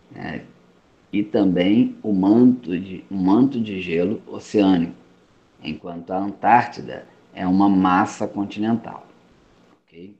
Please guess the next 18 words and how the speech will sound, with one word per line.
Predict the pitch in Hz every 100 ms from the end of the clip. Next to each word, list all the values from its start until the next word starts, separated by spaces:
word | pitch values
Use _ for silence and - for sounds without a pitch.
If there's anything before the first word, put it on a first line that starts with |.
| _
Então, | 104
vamos | 95 92
lá | 82
pra | 87 92
reforçar. | 87 - 95 - 107 107 - - _ _ _ _
É, | 82 87 85 85 85 _
a | 92
região | 92 90 92 90
do | 85 87
Ártico, | 127 - - - -
né, | 85
ela | 82 90
não | 104 120
tem | - 113 120
uma | 113 101
massa | 95 92 98 -
continental | 90 90 90 95 87 90 82 78 -
própria. | - 71 - -